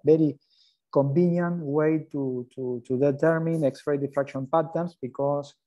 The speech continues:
it neglects the, the use of symmetry or, or, or it neglects the use of, of unit cells. You put all your atoms, many atoms, and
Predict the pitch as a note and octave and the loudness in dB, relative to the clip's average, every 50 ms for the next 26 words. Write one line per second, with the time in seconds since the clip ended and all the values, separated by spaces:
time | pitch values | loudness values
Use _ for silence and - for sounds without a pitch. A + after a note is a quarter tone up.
0 | _ _ - F#3+ D#3+ C#3 C#3 C#3+ C#3 C3+ C3 C#3 D3+ E3 F3 E3+ - - - - | _ _ -4 -4 -4 -4 -4 -6 -4 -4 0 2 4 4 2 2 -4 -16 -20 -16
1 | E3 C3+ B2+ B2+ B2+ B2 A#2+ A#2+ B2+ B2+ C#3 D#3 D3 - C#3 - - - F3+ F3+ | -8 -6 -4 -2 -2 -4 -2 0 2 2 2 0 -2 -4 -8 -8 -6 -2 0 2
2 | F3+ E3+ - F3 F3+ F#3 F3 D3 B2+ B2 - - C3+ - - C#3 B2+ C3+ D3+ F3+ | 2 0 0 2 4 4 4 4 2 0 -6 -8 -8 -8 -4 -2 -2 -2 0 0
3 | C#3 C3+ C#3 B2+ C3+ C#3+ C#3+ - - B2+ B2+ C#3 C3+ - C3 B2 A#2+ - - B2 | -2 0 -2 -2 0 -2 -4 -2 -2 -2 -2 -2 -4 -4 -6 -6 -6 -6 -10 -8
4 | - C3+ D#3+ D#3+ D3+ D#3 - - D#3 E3 F#3 - _ _ _ _ - - _ _ | 0 2 2 2 2 0 0 0 2 2 2 -2 _ _ _ _ -20 -20 _ _
5 | _ _ _ _ - C3+ D3 C#3 C#3 - D#3 D#3 - - F3+ E3+ E3 D3 D#3 D3 | _ _ _ _ 0 0 0 0 2 0 -2 -2 0 2 4 4 6 6 4 4
6 | D3 - E3 D3 D3 - - E3+ F3+ G#3 A3 - _ _ - _ _ _ _ _ | 4 2 -2 -2 -2 0 0 0 0 0 -2 -4 _ _ -20 _ _ _ _ _
7 | _ _ _ _ _ - D3 C#3 C#3+ E3 D#3+ C#3 C3 B2+ B2 B2+ - E3+ A3+ A#3+ | _ _ _ _ _ -10 -4 0 2 2 2 4 2 0 0 -2 -2 -2 -2 -4
8 | - _ _ _ _ _ _ _ _ - - D3 D3 D3+ D3+ | -8 _ _ _ _ _ _ _ _ -10 -6 -4 -4 -4 -4